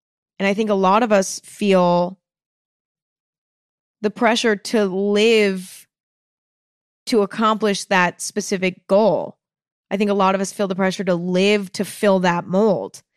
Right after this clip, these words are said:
And as much as I think there is some value to that trajectory, it's kinda like the obvious trajectory, you know?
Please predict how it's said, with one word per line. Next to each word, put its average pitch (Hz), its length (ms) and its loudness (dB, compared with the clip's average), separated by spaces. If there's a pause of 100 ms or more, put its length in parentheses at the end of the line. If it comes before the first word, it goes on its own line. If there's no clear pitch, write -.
(400)
And 196 440 0 (440)
as 262 160 0
much 302 220 -2
as 262 100 -4
I 220 120 2
think 208 220 -4
there 190 140 0
is 185 160 -2
some 170 280 -4
value 196 640 0
to 202 140 -6
that 175 180 0
trajectory, 190 640 0
it's 196 140 -6
kinda 202 240 0
like 180 340 0 (1160)
the 202 280 0
obvious 190 840 2 (220)
trajectory, 220 880 -2
you 220 140 0
know? 214 260 2